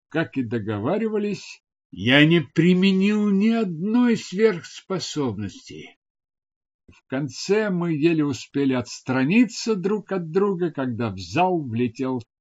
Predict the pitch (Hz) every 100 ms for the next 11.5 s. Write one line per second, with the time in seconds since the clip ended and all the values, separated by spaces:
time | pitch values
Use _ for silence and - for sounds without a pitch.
0 | _ - 123 117 104 98 87 _ _ _
1 | _ _ _ _ _ _ _ _ - -
2 | 110 131 147 - 160 170 185 208 170 208
3 | 220 233 226 202 190 196 214 185 254 233
4 | - 240 233 175 233 214 214 220 - 247
5 | 220 180 147 147 156 98 90 _ _ _
6 | _ _ _ _ - 156 240 269 254 233
7 | 190 - 175 170 139 156 127 113 - -
8 | 202 233 226 233 208 135 165 156 123 -
9 | - 135 120 107 107 98 92 - _ _
10 | _ _ - 92 175 180 156 170 170 175
11 | 135 - 98 85